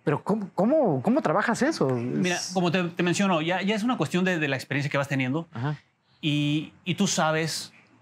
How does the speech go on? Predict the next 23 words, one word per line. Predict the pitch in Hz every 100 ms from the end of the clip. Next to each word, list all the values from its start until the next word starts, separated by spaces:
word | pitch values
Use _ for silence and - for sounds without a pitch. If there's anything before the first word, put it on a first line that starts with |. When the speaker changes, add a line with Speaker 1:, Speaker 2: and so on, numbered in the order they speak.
| - _
Speaker 2:
cuando | - 143 143
el | 139
partido | 131 131 151 160 208 233 _ -
Speaker 1:
Ujú. | 117 120 175 -
Speaker 2:
sube | 147 - 160 151 147 160 - _
la | 131 127
temperatura | 123 123 120 131 156 170 _ -
Speaker 1:
Claro. | - 113 98 - _ -
Speaker 2:
y | 151
tienes | - 170 170
que | 160
tener | 156 160
los | 143
recursos | 131 - 160 160
y |
las | 156 135
habilidades | 131 127 147 151
para | _ 135 127 -
poder | 131 123 156 180 - _ _
bajar | 131 127 123 135
ese | 131 -
partido. | 113 110 117 104 92 -
Speaker 1:
Ok. | 107